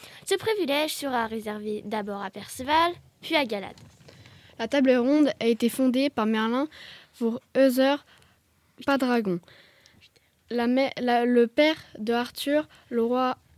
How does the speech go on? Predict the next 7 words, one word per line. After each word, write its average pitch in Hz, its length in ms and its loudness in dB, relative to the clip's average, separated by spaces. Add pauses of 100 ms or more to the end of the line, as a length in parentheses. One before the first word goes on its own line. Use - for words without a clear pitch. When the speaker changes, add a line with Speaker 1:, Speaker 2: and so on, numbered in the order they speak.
(140)
Speaker 2:
le 226 100 -4
roi 262 180 2
de 254 80 4
Bretagne. 262 540 2 (720)
Pour 240 180 0
pouvoir 269 640 -2
s'asseoir 269 640 -4